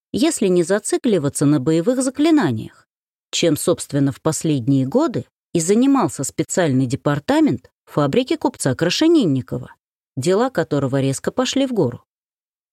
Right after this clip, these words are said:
А не захочет Аленка разбираться в магии. Ее дело. Быть женой и матерью тоже чудесно. Не будь у меня семьи, кому бы я возвращалась с работы?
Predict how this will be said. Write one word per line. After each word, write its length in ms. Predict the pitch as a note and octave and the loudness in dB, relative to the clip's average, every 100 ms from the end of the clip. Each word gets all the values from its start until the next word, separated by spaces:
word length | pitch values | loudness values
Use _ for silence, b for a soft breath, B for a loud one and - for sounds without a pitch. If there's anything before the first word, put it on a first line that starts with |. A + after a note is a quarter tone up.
| _ | _
А 140 | - A#3 | 0 4
не 140 | D4+ | 4
захочет 560 | D4+ F4 G4 F#4+ - - | 4 0 0 0 0 0
Аленка 400 | D3+ C#3+ A#2+ D3 | 2 2 0 0
разбираться 580 | C3+ B2 E3 C#3+ - D#3+ | 0 0 0 0 -2 -2
в 80 | |
магии. 500 | F#3 F3 A2+ A#2+ C3+ _ _ _ - | 2 0 0 -6 -10 _ _ _ -8
Ее 460 | C3+ D#3+ D#3+ C#3 F3 | -2 0 0 0 0
дело. 380 | C#4+ C#4+ B2+ - _ _ _ _ _ - | 0 0 -4 -12 _ _ _ _ _ -6
Быть 280 | F3 C#4 F3 | 0 0 2
женой 400 | G#3 C4 C#4 - | 2 2 2 0
и 160 | F3 | 0
матерью 600 | E3+ A#3+ D4 C4+ D#3+ B2+ _ | 2 0 0 -4 -4 -10 _
тоже 280 | E3+ C4 D#4 | 0 0 0
чудесно. 600 | - C4+ G3 A2+ - - _ _ _ _ - | -2 0 0 -2 -10 -16 _ _ _ _ -2
Не 180 | F#3 B3 | 0 2
будь 260 | C#4 C#4+ | 0 0
у 40 | A3+ | 2
меня 280 | B3+ C4 B3+ | 2 2 0
семьи, 520 | - C#4 G#3+ A#2+ - _ _ _ | 2 2 2 -4 -14 _ _ _
кому 320 | - F4+ F4 | 2 4 4
бы 100 | F3 | 2
я 200 | C#3+ D3+ | 0 -2
возвращалась 640 | C3 B2+ E3+ A3+ A3 C3+ B2+ | -2 -2 0 0 -2 -2 -2
с 80 | - | 0
работы? 480 | A3 A3 F3 - | 0 0 -2 -6